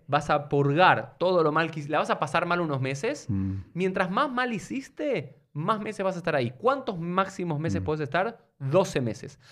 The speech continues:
Speaker 1: Hay algunas figuras en el Talmud que son tipo para la eternidad. Por ejemplo,
Speaker 2: <laughs>
Speaker 1: a los rabinos que post-talmúdicos que no les gustaba mucho,
Speaker 2: <laughs>
Speaker 1: Yeshu,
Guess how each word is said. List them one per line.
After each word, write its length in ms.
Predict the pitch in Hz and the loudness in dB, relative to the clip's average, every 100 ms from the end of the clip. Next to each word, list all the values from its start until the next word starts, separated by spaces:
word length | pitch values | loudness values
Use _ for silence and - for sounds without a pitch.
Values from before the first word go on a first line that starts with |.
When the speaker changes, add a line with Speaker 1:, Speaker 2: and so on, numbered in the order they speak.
| - | -6
Speaker 1:
Hay 140 | 214 | -2
algunas 240 | 196 147 123 | 0 0 -2
figuras 340 | 127 131 127 | -2 -2 -2
en 60 | 117 | -4
el 100 | 110 | -4
Talmud 380 | 110 113 123 123 | -4 -2 -4 -2
que 240 | 113 107 | -4 -4
son 200 | - 113 | -4 -6
tipo 220 | 110 107 | -6 -6
para 140 | 107 107 | -6 -8
la 60 | |
eternidad. 480 | 104 104 - 101 107 - - | -8 -8 -8 -8 -12 -20 -14
Por 120 | - 143 | -2 2
ejemplo, 180 | 113 | 2
Speaker 2:
<laughs> 180 | 139 160 | 2 0
Speaker 1:
a 60 | 117 | 0
los 100 | 120 | 2
rabinos 420 | 113 127 143 127 | 2 0 -2 -2
que 240 | 120 104 101 | -2 -4 -6
post-talmúdicos 840 | - 127 120 117 110 127 127 123 | -6 -4 -2 -2 -2 -4 -4 -4
que 60 | |
no 80 | 113 | 0
les 60 | 120 | 2
gustaba 220 | - 117 | 4 2
mucho, 320 | 123 120 - | 2 2 2
Speaker 2:
<laughs> 0 | |
Speaker 1:
Yeshu, 460 | 113 120 139 - 135 | 2 2 0 0 -2